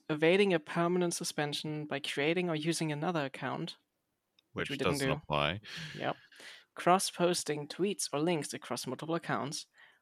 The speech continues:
Speaker 1: We
Speaker 2: Okay,
Speaker 1: did do
Speaker 2: that
Speaker 1: that.
Speaker 2: Yeah,
Speaker 1: But
Speaker 2: makes,
Speaker 1: how
Speaker 2: yeah.
Speaker 1: is that spam? Like, we're
Speaker 2: Yeah.
Speaker 1: literally just using a t-,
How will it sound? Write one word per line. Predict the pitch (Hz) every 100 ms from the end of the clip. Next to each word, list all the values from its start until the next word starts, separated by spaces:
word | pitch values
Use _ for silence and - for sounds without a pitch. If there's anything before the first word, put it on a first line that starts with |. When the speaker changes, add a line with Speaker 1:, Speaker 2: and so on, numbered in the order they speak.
| -
Speaker 1:
We | 156
Speaker 2:
Okay, | - 165
Speaker 1:
did | 160
do | -
Speaker 2:
that | 151
Speaker 1:
that. | - - _ - -
Speaker 2:
Yeah, | 58 - -
Speaker 1:
But | - 151
Speaker 2:
makes, | _ - - -
Speaker 1:
how | 170 175
Speaker 2:
yeah. | 175
Speaker 1:
is | -
that | 143
spam? | - - 170 156 127 156 - _ _ _ _ _ _ -
Like, | 151
we're | 165
Speaker 2:
Yeah. | 160
Speaker 1:
literally | 170 175 196 196
just | 165 165 -
using | 160 151 143 135 139 _ _ _ _ _ _ _ _ -
a |
t-, | 147